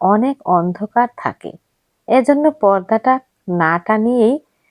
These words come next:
বিছানাটা করে নিয়েছি। কাল রাতে অনেকগুলো বিছানার চাদর ধুয়ে দিয়েছিলাম, সেইগুলি একেবারে শুকিয়ে গেছে,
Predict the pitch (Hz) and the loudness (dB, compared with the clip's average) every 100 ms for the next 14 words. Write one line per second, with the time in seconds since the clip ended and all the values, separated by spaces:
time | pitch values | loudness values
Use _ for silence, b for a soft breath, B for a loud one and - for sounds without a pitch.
0 | - 226 226 269 269 269 294 - 165 143 | -4 -4 -2 -2 0 0 -2 0 -2 -2
1 | 143 127 - - - - _ _ _ _ | -4 -6 -10 -16 -18 -20 _ _ _ _
2 | _ _ 269 285 269 226 196 - 247 - | _ _ -2 0 0 0 0 0 0 2
3 | 185 196 196 226 220 214 185 185 - 208 | 2 2 2 2 2 2 0 -2 -2 -2
4 | 220 208 180 160 165 190 175 175 185 196 | -2 -4 -2 -2 -2 -2 -2 0 2 2
5 | 220 220 - 262 269 320 _ _ _ _ | 0 -2 -2 -4 -4 -8 _ _ _ _
6 | _ - 285 277 247 311 339 339 - 190 | _ -2 2 4 4 4 4 2 2 0
7 | - 233 262 277 285 - 180 - 143 135 | 2 2 2 0 -2 -2 -2 -2 -2 -2
8 | - 269 - | -4 -6 -8